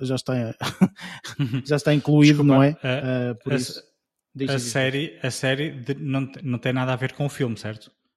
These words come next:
Speaker 2: seja, são histórias diferentes, o, o autor é que é o mesmo só.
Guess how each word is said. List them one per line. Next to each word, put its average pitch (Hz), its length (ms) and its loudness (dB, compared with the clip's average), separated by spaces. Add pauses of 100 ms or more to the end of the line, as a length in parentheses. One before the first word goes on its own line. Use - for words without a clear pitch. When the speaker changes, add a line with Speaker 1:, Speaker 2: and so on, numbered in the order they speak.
(140)
Speaker 2:
seja, 104 220 -6
são 110 160 -8
histórias 123 360 -2
diferentes, 143 480 -2
o, 143 180 -8
o 135 100 -2
autor 127 280 0
é - 20 -2
que 139 100 -6
é - 20 2
o 147 40 0
mesmo 127 340 -6
só. 113 300 -10